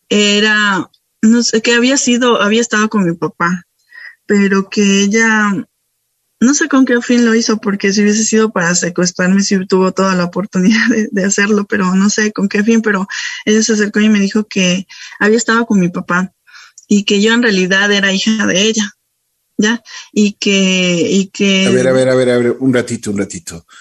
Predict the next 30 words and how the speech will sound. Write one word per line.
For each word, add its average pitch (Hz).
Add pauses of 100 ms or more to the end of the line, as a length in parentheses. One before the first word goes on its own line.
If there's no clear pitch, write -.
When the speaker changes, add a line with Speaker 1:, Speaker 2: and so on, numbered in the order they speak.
(300)
Speaker 2:
A 113
ver, 117 (100)
explícanos 165
un 160
poquito 147
y, 113
y, 101
y 95
a 95
ver 104
si -
es 104
que... 101 (500)
Eh, 60 (320)
¿qué, - (100)
qué 135
pasó? 131 (280)
Porque -
eso -
sí, 147 (560)
o -
sea, 110 (340)
¿cómo 135
te 135
pueden 127
decir 113
eso 113
así 92
por 101
así? -